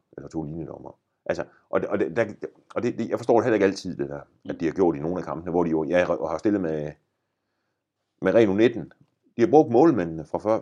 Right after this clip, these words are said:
Speaker 1: fra førsteholdsgruppen. Og så, øh, og så de kinesere, der er med i førsteholdsgruppen.
Speaker 2: Ja.
Speaker 1: Og så ellers U nitten-spillere.
Speaker 2: Ja.
Speaker 1: Og, øh, og der kan jeg nok ikke forstå, at de ikke nogen gange har,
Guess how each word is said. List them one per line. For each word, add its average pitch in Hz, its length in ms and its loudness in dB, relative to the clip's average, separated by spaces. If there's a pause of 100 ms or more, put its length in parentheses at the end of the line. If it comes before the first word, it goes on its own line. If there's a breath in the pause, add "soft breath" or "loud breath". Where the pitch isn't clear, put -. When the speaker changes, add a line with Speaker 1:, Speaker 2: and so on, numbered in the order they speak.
Speaker 1:
fra 87 280 -2
førsteholdsgruppen. 95 640 -2 (1800)
Og 104 80 -4
så, 98 360 4
øh, 80 320 -2
og 95 80 -2
så 98 120 -4
de 90 120 -14
kinesere, 90 380 -8
der 64 60 -18
er 65 40 -16
med 71 100 -14
i - 20 -20
førsteholdsgruppen. 76 640 -18
Speaker 2:
Ja. - 80 -14 (320)
Speaker 1:
Og - 80 -6
så 90 120 -2
ellers 73 240 -4
U 76 40 -12
nitten-spillere. 67 500 -14
Speaker 2:
Ja. - 100 -10 (600)
Speaker 1:
Og, 76 360 -4
øh, 67 280 -12 (1200)
og - 80 -6
der 92 60 4
kan 92 60 -2
jeg 85 80 -2
nok 87 160 -4
ikke 85 100 -4
forstå, - 220 -6
at 85 40 -2
de 85 40 -4
ikke 87 120 -8
nogen 90 160 -8
gange 73 200 -10
har, 71 420 -14